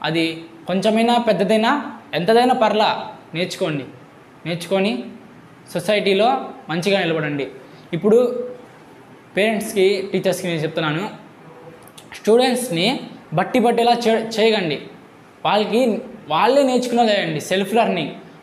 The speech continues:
అలా నేర్పించారనుకోండి, వాళ్ళు ప్రతిదీ నేర్చుకొని రేపు పొద్దున్న సొసైటీలో ఏ డాక్టరో ఏదో ఒకటి అవుతారు. ఇప్పుడు బహుశా ఒక doctor ఉన్నారు,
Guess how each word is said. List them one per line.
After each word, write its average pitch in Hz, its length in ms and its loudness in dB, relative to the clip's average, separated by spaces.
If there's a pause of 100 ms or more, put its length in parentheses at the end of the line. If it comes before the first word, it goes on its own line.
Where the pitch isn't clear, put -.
అలా 175 120 0
నేర్పించారనుకోండి, 185 920 0
వాళ్ళు 156 260 -2
ప్రతిదీ 208 460 0
నేర్చుకొని 190 680 -2 (540)
రేపు 160 140 -2
పొద్దున్న 190 300 0
సొసైటీలో 202 580 2
ఏ 160 140 0
డాక్టరో 170 540 0 (800)
ఏదో 208 200 4
ఒకటి 190 160 4
అవుతారు. 156 280 0
ఇప్పుడు 190 400 2
బహుశా 190 340 2
ఒక 208 140 4
doctor 185 360 2
ఉన్నారు, 151 440 -2